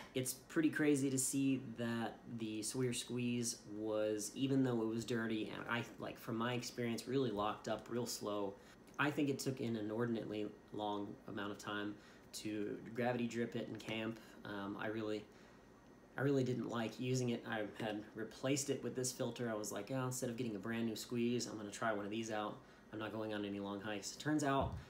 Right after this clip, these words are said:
we were able to restore the flow, and it was pretty easy to get this thing from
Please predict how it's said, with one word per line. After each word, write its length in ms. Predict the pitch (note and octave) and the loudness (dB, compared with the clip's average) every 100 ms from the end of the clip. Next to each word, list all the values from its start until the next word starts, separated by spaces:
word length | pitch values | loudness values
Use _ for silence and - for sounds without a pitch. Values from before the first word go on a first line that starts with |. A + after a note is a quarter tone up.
| - - | -10 -2
we 100 | C3 | 2
were 100 | B2+ | 4
able 200 | B2+ C3 | 2 2
to 240 | - A2+ G#2 | -2 -4 -2
restore 420 | - - A#2 B2 | -4 -2 0 0
the 100 | A#2 | -2
flow, 480 | - G#2 A2 B2 D3 - - | -6 -2 0 0 -2 -10 -8
and 100 | A#2+ | -2
it 20 | B2 | 0
was 120 | A2+ | 0
pretty 440 | - D#3+ C#3 B2 | 2 4 4 4
easy 320 | B2 A#2 G#2+ - - - - - | 0 0 -2 -4 -14 -20 -20 -10
to 100 | - | -2
get 200 | A#2+ - | -2 0
this 140 | A#2 | -2
thing 260 | - A2+ A2+ | -2 0 0
from 340 | - A2 G#2+ | 0 0 0